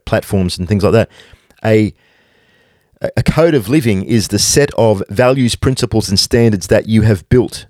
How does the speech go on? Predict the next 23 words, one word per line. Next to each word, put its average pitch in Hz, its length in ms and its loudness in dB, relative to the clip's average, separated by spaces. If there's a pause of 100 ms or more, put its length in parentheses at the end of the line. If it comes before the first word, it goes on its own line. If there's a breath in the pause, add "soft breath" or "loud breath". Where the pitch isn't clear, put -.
(100)
and 107 140 0
you 107 80 4
have 104 180 2
stood 147 340 0
by 90 380 -2 (240)
and 104 180 0
are 98 280 0 (180)
important 117 560 -2
to 117 120 -4
you. 131 260 -2 (440 soft breath)
They're 113 140 2
the 110 120 2
things 156 480 0
that 127 260 0
you 117 240 2
value, 90 640 -2 (1300)
whether 107 240 0
they 104 260 2
are 95 300 0 (180)
characteristics, 127 960 0
traits, - 580 -4 (520)
or 123 120 2
people. 135 480 -4